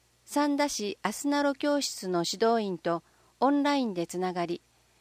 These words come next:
メタバース空間内で相談や支援を受けることを目的に、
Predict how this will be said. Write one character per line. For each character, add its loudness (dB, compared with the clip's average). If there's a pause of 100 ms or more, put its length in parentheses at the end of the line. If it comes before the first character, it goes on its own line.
(300)
メ -2
タ 4
バ 4
ー -2
ス -8
空 -4
間 2
内 -2
で -2 (220)
相 4
談 2
や 0
支 -4
援 0
を 0
受 0
け 4
る 0
こ -2
と 2
を -2
目 -4
的 -6
に、 0